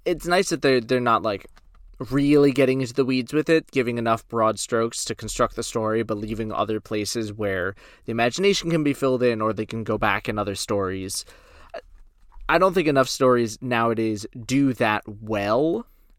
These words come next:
I think they either over-explain, they go in and they're like, "We have to account for every single detail," or they're like, "Eh, we'll just, you know, give you this," but then the details are missing. Doesn't feel like they're being left out for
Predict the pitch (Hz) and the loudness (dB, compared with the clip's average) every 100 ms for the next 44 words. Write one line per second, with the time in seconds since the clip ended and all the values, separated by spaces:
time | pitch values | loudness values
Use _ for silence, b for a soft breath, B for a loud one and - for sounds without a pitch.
0 | _ 131 127 127 127 123 127 123 160 151 | _ 0 0 2 4 4 4 4 6 6
1 | 147 147 - - 127 107 104 104 104 104 | 8 4 4 -2 0 0 -4 -6 -6 0
2 | 117 113 110 107 104 104 98 110 107 123 | 2 4 4 0 -2 -4 -4 -4 -2 -2
3 | - 107 - - - 120 - 123 120 117 | -4 -14 -16 -20 -12 -10 0 2 2 2
4 | - 156 160 - 139 127 120 117 - 101 | 4 6 4 4 2 2 0 -4 -2 -2
5 | 95 - 135 127 117 110 113 110 120 - | -2 0 2 4 4 2 0 -2 -2 0
6 | 190 190 175 156 135 - - - 160 135 | 2 6 8 6 4 -4 -8 -4 0 2
7 | 139 127 127 110 113 101 - 123 117 110 | 2 4 2 2 0 0 -2 0 0 -2
8 | 107 101 - 107 123 - 120 107 101 113 | -6 -8 -8 -4 -4 -2 -2 -2 -6 0
9 | 117 - 180 196 240 - _ 117 104 104 | 0 2 0 0 -4 -10 _ -4 -4 -6
10 | 127 110 104 - 110 107 104 101 95 95 | -4 -2 -2 -4 -6 -4 -8 -8 -8 -12
11 | 95 b b b b 120 127 113 - 120 | -14 b b b b -2 0 0 0 2
12 | 107 104 - - 107 98 90 95 | 2 2 -4 -10 -8 -6 -6 -8